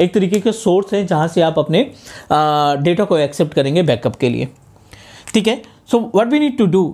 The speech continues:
ये जो सिस्टम है, ये सभी से कोऑर्डिनेट करेगा। मीन्स आपके पास ऑप्शन मिलेगा, हम आपको प्रैक्टिकली दिखाएंगे कि आप यहाँ पे आपके पास डेटा है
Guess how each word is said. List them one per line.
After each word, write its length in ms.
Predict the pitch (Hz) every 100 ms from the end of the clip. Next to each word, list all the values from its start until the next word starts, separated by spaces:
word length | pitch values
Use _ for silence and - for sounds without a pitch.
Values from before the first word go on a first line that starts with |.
| -
ये 260 | 156 254 285
जो 200 | 302 302
सिस्टम 540 | - 208 202 214 185
है, 280 | 151 175 - 160
ये 200 | 220 302
सभी 400 | - 202 220 247
से 120 | 269
कोऑर्डिनेट 480 | 147 131 123 117 113
करेगा। 380 | 120 110 117 - - - - - - -
मीन्स 280 | 170 302 - - - - -
आपके 240 | 165 190 262
पास 260 | 240 247
ऑप्शन 260 | 185 165 220
मिलेगा, 260 | 208 185 202
हम 100 | 175
आपको 200 | 151 185
प्रैक्टिकली 440 | 185 - 220 240
दिखाएंगे 460 | 196 165 143 160 - - - -
कि 120 | 214
आप 420 | 214 165 196 196 220 220 226 226 - - _ _ 165
यहाँ 260 | 185 190
पे 140 | 202 208
आपके 260 | 196 196
पास 260 | 190 190 196
डेटा 400 | 147 139 139 170
है 400 | 165 160 165 165